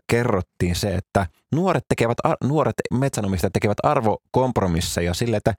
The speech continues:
he haluavat välttää konflikteja vanhempien kanssa. Ja sit he vähän niin kuin joustavat. Ja sit siitä voi seura-, seurata tavallaan semmoista, että, että he joutuvat käyttämään tai päätyvät käyttämään metsiään heille epäsuotuisalla tavalla, mitä he eivät halua. Ja tää oli minusta jotenkin koskettava lähtökohta,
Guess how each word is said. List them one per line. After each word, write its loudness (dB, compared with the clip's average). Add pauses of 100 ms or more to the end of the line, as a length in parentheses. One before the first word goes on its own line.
(220)
he 4
haluavat 0
välttää 0
konflikteja 0 (460)
vanhempien 2
kanssa. 0 (120)
Ja 0
sit -2
he 2
vähän 2
niin -2
kuin -4
joustavat. -2 (240)
Ja 2
sit 0
siitä -2
voi 0
seura-, 0
seurata 0
tavallaan 2
semmoista, 0
että, 0 (400)
että 0
he 2
joutuvat 0
käyttämään 0
tai 2
päätyvät 0
käyttämään 0
metsiään -2 (360)
heille 2 (180)
epäsuotuisalla 0
tavalla, 0
mitä 0
he 2
eivät -2
halua. 2
Ja -2
tää -2
oli 0
minusta 0
jotenkin 0
koskettava 0
lähtökohta, 0